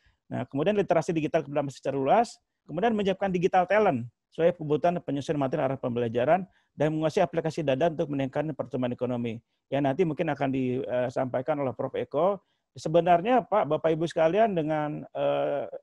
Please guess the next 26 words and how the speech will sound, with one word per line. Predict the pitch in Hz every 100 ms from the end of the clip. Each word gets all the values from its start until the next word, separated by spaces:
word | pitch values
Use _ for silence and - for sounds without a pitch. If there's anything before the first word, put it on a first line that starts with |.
| - 160
kondisi | 151 147 139 147
sekarang, | - 135 185 151
ya, | 131
apa | 147
namanya, | 147 135 160 196 _ -
peng-, | 135 127 - _ -
eh, | - 135 131 123 123 - _ _ _ 123
eh, | 123 123 123 -
temen, | 147 151
eh, | 139 - - 139 135
apa | 127 170
namanya, | 165 139 151 208
eh, | - 120 123 113 101 110 92
potensi | - - 208 185 233
di | 147 131
Indonesia, | 131 127 120 113 135 185
gitu, | 117 135
apalagi | 101 120 143 190
perangkat-perangkat | 143 127 131 - 135 131 131 123
sensor | 127 131 123 135 127
I | 117 120
O |
T | 127
ini | 160 156
semakin | - 135 127
murah, | 123 110